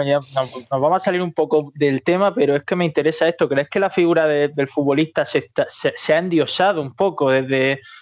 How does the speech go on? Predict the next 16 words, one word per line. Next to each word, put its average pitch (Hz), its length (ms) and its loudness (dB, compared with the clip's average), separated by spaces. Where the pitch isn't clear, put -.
desde 147 160 2
entonces? 165 360 0
El - 60 -4
propio 170 280 0
futbolista, 143 1000 0
eh, 135 680 0
está - 280 -4
un 180 120 -2
poco 180 200 0
ya 170 180 4
por 175 140 0
encima 170 640 0
de 156 140 2
todo 151 280 2
eso 165 460 2
y 143 200 -2